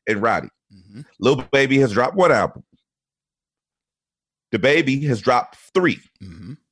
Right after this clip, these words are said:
Speaker 1: Roddy Ricch has dropped one album. Roddy has gone platinum, has two number one records, and has had one of the most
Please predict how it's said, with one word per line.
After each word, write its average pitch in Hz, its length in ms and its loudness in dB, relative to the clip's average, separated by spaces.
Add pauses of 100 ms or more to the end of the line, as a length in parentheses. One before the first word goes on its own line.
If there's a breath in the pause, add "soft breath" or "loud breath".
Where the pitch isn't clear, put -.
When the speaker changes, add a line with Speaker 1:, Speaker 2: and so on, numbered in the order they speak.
(1400)
Speaker 1:
Roddy 135 240 2
Ricch 156 220 -2
has 123 120 -6
dropped 143 380 -2
one 135 240 0
album. 127 400 -2 (420)
Roddy 180 420 4
has 135 220 2
gone 110 220 0
platinum, 160 680 0 (560)
has 127 280 0
two 240 240 2
number 220 260 4
one 190 300 0
records, - 640 -2 (1160)
and 170 160 4
has 160 220 0
had 180 440 4
one 202 140 2
of 202 120 -2
the 175 80 2
most 180 320 0